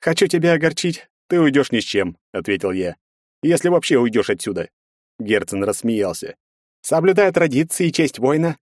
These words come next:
я предлагаю тебе сдаться. Тогда никто не погибнет, кроме тебя, конечно". "Если кто сегодня и погибнет, так это ты", — зарычал я. "Я лично убью тебя за то, что ты сделал с Ольгой.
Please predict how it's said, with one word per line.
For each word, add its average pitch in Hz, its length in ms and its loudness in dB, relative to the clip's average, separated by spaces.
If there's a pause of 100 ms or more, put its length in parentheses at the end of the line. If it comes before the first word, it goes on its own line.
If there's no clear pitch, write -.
(100)
я 214 140 2
предлагаю 202 420 2
тебе 208 180 2
сдаться. 101 440 -4 (340)
Тогда 196 280 2
никто 208 260 0
не 208 80 2
погибнет, 196 640 -2
кроме 104 200 -2
тебя, 175 240 0
конечно". 101 440 -4 (760)
"Если 131 300 2
кто 139 160 2
сегодня 120 440 2
и - 20 -2
погибнет, 127 500 0
так - 160 -2
это 131 180 2
ты", — 98 300 -2 (140)
зарычал 98 480 -2
я. 90 240 -6 (360)
"Я 123 140 2
лично 135 380 2
убью 113 220 0
тебя 117 240 0
за 117 120 0
то, 131 220 2
что 120 140 -2
ты 123 120 -2
сделал 117 320 2
с - 100 -6
Ольгой. 101 440 0